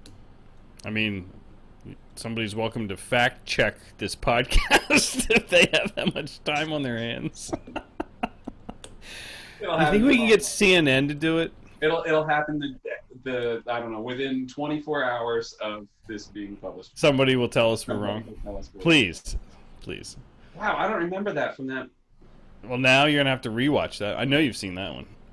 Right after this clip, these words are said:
Speaker 2: Yeah,
Speaker 1: <clears throat>
Speaker 2: I, I will rewatch that one, gladly.
Speaker 1: All right.
Speaker 2: Actually, I'd rather read the comic book, but
Speaker 1: Okay, you ready?
Speaker 2: Yeah.
Speaker 1: "The universe grows smaller every day, and the threat of aggression by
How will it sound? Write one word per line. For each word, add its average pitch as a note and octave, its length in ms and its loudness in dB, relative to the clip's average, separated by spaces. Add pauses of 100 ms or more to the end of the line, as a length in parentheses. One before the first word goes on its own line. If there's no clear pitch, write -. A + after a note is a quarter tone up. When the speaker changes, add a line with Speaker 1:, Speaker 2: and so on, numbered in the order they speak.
Speaker 2:
Yeah, - 260 -2
Speaker 1:
<clears throat> - 260 0
Speaker 2:
I, - 220 -2
I B2+ 40 0
will C#3 280 -4
rewatch - 380 -14
that - 140 -18
one, - 180 -20
gladly. G#2+ 300 -12 (760)
Speaker 1:
All A#2 80 -2
right. G2 140 2
Speaker 2:
Actually, - 200 -6
I'd B2+ 80 -8
rather D#3 220 -2
read C3 160 -6
the - 120 -18
comic D#3+ 280 -8
book, - 240 -18
but B2+ 240 -6 (3000)
Speaker 1:
Okay, C#3 300 2 (680)
you A2 60 -8
ready? C3 220 0 (640)
Speaker 2:
Yeah. - 120 -10 (1800)
Speaker 1:
"The A2+ 80 -8
universe F3 460 4
grows C3+ 280 2
smaller C#3+ 460 4
every C#3 240 -2
day, G2+ 520 0
and G#2 140 -10
the G2+ 60 -8
threat - 360 2
of E3 80 -4
aggression A#2+ 560 -2
by G#2 200 -2